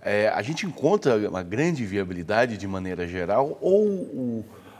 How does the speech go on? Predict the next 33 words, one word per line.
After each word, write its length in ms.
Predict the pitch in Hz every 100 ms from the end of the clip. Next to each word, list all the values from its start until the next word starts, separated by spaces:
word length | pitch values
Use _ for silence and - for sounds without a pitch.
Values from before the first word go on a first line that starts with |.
| -
o, 100 | 107
o, 720 | 117 - 113 107 101 95 95
a 80 | -
falta 280 | - 165 196
de 60 | 143
estímulo, 460 | - - 185 170
enfim, 180 | 110 110
os 340 | 101 98 82
fatores 360 | - 117 180 180
todos 200 | 151 135
que 120 | -
desestimulam 880 | 110 160 175 160 - 120 131 139 110
isso, 260 | 117 143 - - - - - -
eh, 920 | 101 104 107 107 104 104 101 - 98
eh, 40 | 95
são 180 | - 139
maiores 480 | 120 107 127 131
do 140 | 113 120
que, 320 | - 120 110
que 260 | - 110 101
os 120 | -
fatores 280 | 107 120 -
que 120 | 123
nos 180 | 117 113
levariam, 540 | 120 117 98 113 120
ou 120 | 78
na 100 | 78
verdade 220 | 82 98
o 60 | 104
mercado, 480 | 92 82 95 98 110 -
levaria 300 | 95 104 123
o 40 |
mercado 460 | 101 85 90 107